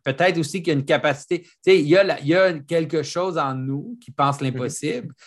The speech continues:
Speaker 1: Tu sais, la, la, d'ailleurs, c'est intéressant parce que c'est Jacques Derrida qui, qui, qui en a parlé beaucoup, là. Tu sais, la possibilité de l'impossible, là. Euh,
Speaker 2: Mhm.
Speaker 1: la, la, tu sais, la, la, la catégorie d'impossible elle-même dans notre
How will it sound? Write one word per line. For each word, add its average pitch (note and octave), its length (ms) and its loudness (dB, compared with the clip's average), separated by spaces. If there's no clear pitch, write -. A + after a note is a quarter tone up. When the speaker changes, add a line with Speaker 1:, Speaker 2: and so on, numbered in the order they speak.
Speaker 1:
Tu D#3+ 80 6
sais, D#3+ 60 8
la, B2 300 4
la, A2+ 320 -2
d'ailleurs, C3+ 260 2
c'est C3 80 -2
intéressant B2 320 0
parce D#3+ 100 -6
que B2+ 60 -6
c'est B2 140 -6
Jacques A#2+ 200 -2
Derrida A#2+ 340 -4
qui, A#2+ 340 -10
qui, A#2 340 0
qui - 160 -2
en A#2 120 2
a A2+ 60 0
parlé A#2 280 2
beaucoup, B2 380 -2
là. G#3 140 -8
Tu - 400 -6
sais, C3+ 40 6
la B2 140 4
possibilité A#2+ 500 -4
de C3+ 80 -4
l'impossible, C3 600 -2
là. G#3 100 -12
Euh, A#2+ 320 0
Speaker 2:
Mhm. A#2+ 80 -12
Speaker 1:
la, B2 280 -4
la, A#2 320 -6
tu B2 100 -18
sais, C3+ 160 4
la, A2 320 0
la, A2 280 -10
la C3 180 2
catégorie D3+ 680 2
d'impossible C#3 560 0
elle-même C#3 440 -2
dans B2 480 -6
notre A#2+ 260 -10